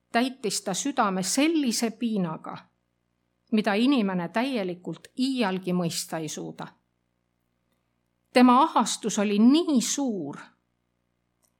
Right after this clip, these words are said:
et kehaline valu jäi peaaegu märkamata. Kujutage ette, et kehaline valu jääb peaaegu märkamata, kui sa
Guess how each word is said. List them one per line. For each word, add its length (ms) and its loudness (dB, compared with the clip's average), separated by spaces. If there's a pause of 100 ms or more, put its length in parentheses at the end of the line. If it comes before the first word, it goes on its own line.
(140)
et 180 -4
kehaline 640 0
valu 360 -4 (1200)
jäi 180 -2
peaaegu 640 -4
märkamata. 1000 -6 (1700)
Kujutage 580 0
ette, 460 -10 (760)
et 180 -4 (100)
kehaline 760 0
valu 600 -4
jääb 240 -4 (160)
peaaegu 680 -2
märkamata, 1000 -4 (1900)
kui 140 -2
sa 220 -2